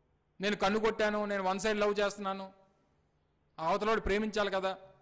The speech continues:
ఏ రెండు వేల పంతొమ్మిదిలో ఆ రోజు మొదటిసారి,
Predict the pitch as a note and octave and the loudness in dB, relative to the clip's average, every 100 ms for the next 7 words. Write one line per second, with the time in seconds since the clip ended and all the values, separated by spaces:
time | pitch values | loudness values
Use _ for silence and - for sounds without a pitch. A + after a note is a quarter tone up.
0 | _ _ _ _ _ _ _ _ _ _ | _ _ _ _ _ _ _ _ _ _
1 | _ _ _ _ _ _ _ _ _ _ | _ _ _ _ _ _ _ _ _ _
2 | _ _ _ - G3+ F#3+ G#3+ A#3 A3+ G3 | _ _ _ -4 2 2 4 2 2 0
3 | G#3 A#3+ A#3 A#3+ A3 A3+ G3+ G#3 G#3+ A#3+ | 0 0 2 2 2 2 0 -2 0 -2